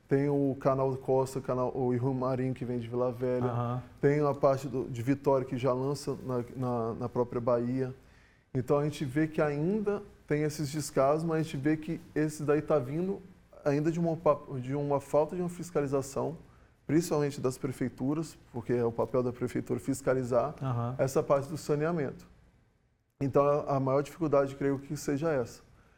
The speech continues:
Speaker 1: Ainda a conscientização das pessoas e a falta de fiscalização.
Speaker 2: É.
Speaker 1: São esses dois, esses dois pilares
Speaker 2: Aham.
Speaker 1: aí. Porque a gente gosta de cobrar, mas na hora de fazer a nossa parte, <laughs> a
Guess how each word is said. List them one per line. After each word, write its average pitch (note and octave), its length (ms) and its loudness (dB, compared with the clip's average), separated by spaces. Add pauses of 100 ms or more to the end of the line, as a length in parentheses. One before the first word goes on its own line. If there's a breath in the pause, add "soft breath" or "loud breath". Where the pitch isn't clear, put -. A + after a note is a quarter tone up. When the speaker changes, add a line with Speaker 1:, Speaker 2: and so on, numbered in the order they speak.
(220 soft breath)
Speaker 1:
Ainda C#3+ 440 2
a - 20 2
conscientização D3+ 720 -2
das C3+ 140 -4
pessoas D3+ 760 -2
e D#3 140 2
a F3 80 2
falta D#3+ 300 0
de C#3+ 80 -8
fiscalização. C#3+ 760 -4 (640)
Speaker 2:
É. C#3 140 2 (320)
Speaker 1:
São C3+ 160 0
esses C3+ 220 -2
dois, D3 520 2
esses C#3 260 0
dois D#3 240 2
pilares C3+ 580 2
Speaker 2:
Aham. C#3 100 4
Speaker 1:
aí. B2 180 -2 (580 loud breath)
Porque C#3+ 300 4
a C#3+ 60 6
gente D3+ 260 0
gosta D3 220 4
de D3 100 0
cobrar, D3 520 4
mas E3 220 2
na D#3+ 100 4
hora D3+ 140 4
de D3 60 -8
fazer C#3 240 0
a C3 40 0
nossa C#3 280 0
parte, C#3+ 640 2
<laughs> - 80 -10
a C#3+ 60 4